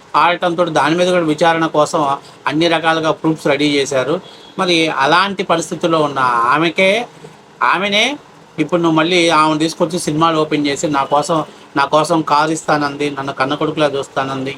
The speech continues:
ఏందిరా ఇవన్నీ? ఒరే ఆడియో ఫంక్షన్ కూడా నీ చేత డబ్బులు పెట్టించుంటారు కదా తిక్కలోడ, ఎవరికి తెలియకుండా ఉంటుంది.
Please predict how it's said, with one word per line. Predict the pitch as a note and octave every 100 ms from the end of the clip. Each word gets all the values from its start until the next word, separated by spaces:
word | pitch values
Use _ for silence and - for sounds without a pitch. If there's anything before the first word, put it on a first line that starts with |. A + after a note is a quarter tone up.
| C3+
ఏందిరా | G#3 C4 G3+
ఇవన్నీ? | D3 C#3 C3+ D#3 C3+ B2 - - - - -
ఒరే | D3+
ఆడియో | E3+ D#3 E3+ F#3 E3
ఫంక్షన్ | E3+ D#3+ E3+
కూడా | D3+ F#3
నీ | E3+
చేత | D#3+ E3
డబ్బులు | D3+ C#3+ D#3+
పెట్టించుంటారు | D3+ C3+ B2+ B2+ B2
కదా | B2
తిక్కలోడ, | - C3 C#3 C#3
ఎవరికి | C3 C3 D3+
తెలియకుండా | D3+ C#3+ C3 B2 A#2+
ఉంటుంది. | A2 A2 A#2